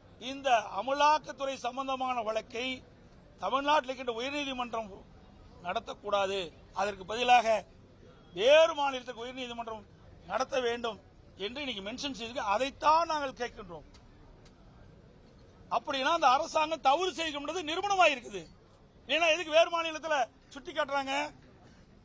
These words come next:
எல்லா பகுதியிலுமே நீதிமன்றம் தானே. இந்தியாவுக்குள் இருக்கின்ற பல மாநிலத்திலும் உயர்நீதிமன்றம் இருக்குது.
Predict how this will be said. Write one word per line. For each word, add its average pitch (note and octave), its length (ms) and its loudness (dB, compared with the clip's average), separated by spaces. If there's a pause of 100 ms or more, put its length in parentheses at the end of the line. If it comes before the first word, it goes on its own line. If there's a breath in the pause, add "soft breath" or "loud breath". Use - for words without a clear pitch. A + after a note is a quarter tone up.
(720)
எல்லா B3+ 200 2 (160)
பகுதியிலுமே D#4+ 440 -2 (120)
நீதிமன்றம் D#4 500 -6
தானே. D4+ 220 0 (960)
இந்தியாவுக்குள் C#4 500 2
இருக்கின்ற C4 280 -2 (160)
பல B3 120 4 (100)
மாநிலத்திலும் C#4 580 -10
உயர்நீதிமன்றம் D4 480 -2
இருக்குது. A#3+ 260 -6